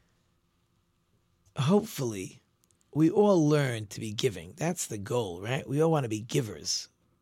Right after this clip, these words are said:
We know children are takers, parents are givers. At the end of the day, we know giving is the right thing to do.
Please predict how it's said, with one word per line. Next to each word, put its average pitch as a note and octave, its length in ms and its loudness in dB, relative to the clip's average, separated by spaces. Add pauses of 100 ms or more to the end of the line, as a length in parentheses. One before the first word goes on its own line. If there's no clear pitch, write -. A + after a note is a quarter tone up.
(140)
We C3 180 -2
know C#3+ 380 2
children A#2+ 420 -2
are G#2+ 60 -4
takers, A2 480 -2
parents A2+ 400 -6
are - 40 -12
givers. B2 380 -4 (400)
At B2+ 60 -4
the D3+ 120 2
end F#3+ 200 4
of D#3 40 2
the D3 80 0
day, C3 600 0
we C#3+ 220 2
know D3 380 2
giving C3 340 0
is G#2+ 180 -8
the A2+ 60 -6
right A#2+ 200 -4
thing G2 180 -14
to G2 120 -14
do. A2 300 -6